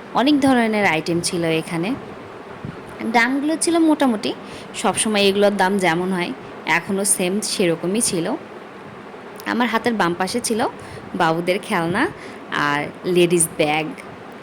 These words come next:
নানান ধরনের জিনিসপত্র। রিহান তো শুধু বল দেখাচ্ছিল, সে বল নিবে, হাত দিয়ে শুধু ওর বাবাকে বল দেখাচ্ছে। তো বাসায় এমনিতেই ওর দুই তিনটা বল, যার জন্য আর বল কিনে দেওয়া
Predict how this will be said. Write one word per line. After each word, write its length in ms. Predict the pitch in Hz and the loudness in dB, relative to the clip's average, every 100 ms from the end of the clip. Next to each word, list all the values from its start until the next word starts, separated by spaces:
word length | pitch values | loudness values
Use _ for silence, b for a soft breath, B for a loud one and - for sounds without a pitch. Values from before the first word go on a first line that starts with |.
| - - 190 | -12 -4 0
নানান 260 | 165 160 170 | 2 2 4
ধরনের 400 | 165 156 160 165 160 | 4 4 2 0 2
জিনিসপত্র। 640 | 165 165 - 147 147 - - 208 - B B B - | 2 0 -2 -4 -6 -6 -10 -10 -14 B B B 2
রিহান 240 | 208 202 202 | 4 4 2
তো 40 | 202 | 0
শুধু 160 | 220 202 180 | 2 2 4
বল 100 | 180 180 | 4 4
দেখাচ্ছিল, 380 | 185 190 - 170 196 - - | 2 0 -2 -4 -4 -8 -4
সে 100 | 202 170 | -2 2
বল 160 | 170 175 190 | 4 4 4
নিবে, 240 | 175 160 208 - - | 2 0 -4 -6 -4
হাত 140 | 156 156 | -4 0
দিয়ে 120 | 165 165 | 0 0
শুধু 160 | 190 175 | 0 0
ওর 60 | 175 165 | 2 2
বাবাকে 300 | 147 151 170 156 | 0 0 -2 0
বল 120 | 147 147 | 0 0
দেখাচ্ছে। 380 | 160 185 - 370 - B B B B B - | -2 -4 -4 -4 -6 B B B B B -2
তো 80 | 240 226 208 196 | 2 2 2 0
বাসায় 320 | 202 277 269 254 | 2 2 2 4
এমনিতেই 400 | 247 247 254 254 | 4 2 4 4
ওর 80 | 226 202 | 4 4
দুই 120 | 208 202 | 2 2
তিনটা 260 | 185 180 175 170 | 0 0 0 0
বল, 140 | 175 285 - - 190 | 0 -4 -10 -6 0
যার 180 | 170 165 175 | 0 2 0
জন্য 160 | 180 175 | 0 0
আর 60 | 175 170 | 0 0
বল 140 | 165 165 - | 0 0 -2
কিনে 220 | 190 170 165 | -2 0 2
দেওয়া 200 | 160 | 2